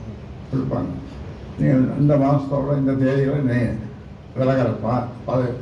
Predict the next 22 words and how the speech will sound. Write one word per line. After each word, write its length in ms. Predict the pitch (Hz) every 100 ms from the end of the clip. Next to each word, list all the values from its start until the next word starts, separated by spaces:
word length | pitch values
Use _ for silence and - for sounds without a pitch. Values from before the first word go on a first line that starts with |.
| - -
ஓய்வு 320 | 139 165 151 123
பெறலன்னு" 360 | 117 131 156
சொல்லுவாங்க. 380 | 123 113 - - -
ஆனா 160 | 120 120
இவரு 420 | 107 120 120 113 - - -
எட்டு 360 | 147 160 208 147
நாள்ல, 340 | 120 110 104 107 - - - - - - - - - - - - - -
"மண்டபம் 400 | 123 151 139 117
பார்த்துட்டேன், 400 | 120 110 107 156
எல்லாம் 260 | 135 127 127
சரி, 140 | 107
ரெடி 180 | 113 117
பண்ணிட்டேன்" 540 | 117 110 101 135 170 160 - -
அப்படின்ட்டு. 380 | 143 107 - - - - - - - - - - - - - - 117
எட்டே 400 | 120 - 139 123
நாள். 340 | 110 - - - - - - - - - - - -
இந்த 140 | 107
புதன்கிழமையிலேருந்து 720 | - 127 143 151 156 151 160 139
என்ன 140 | 123
பாரு, 320 | 107 123 143
அடுத்த 300 | 143 156 156
புதன்கிழமை 500 | 123 117 123 104 104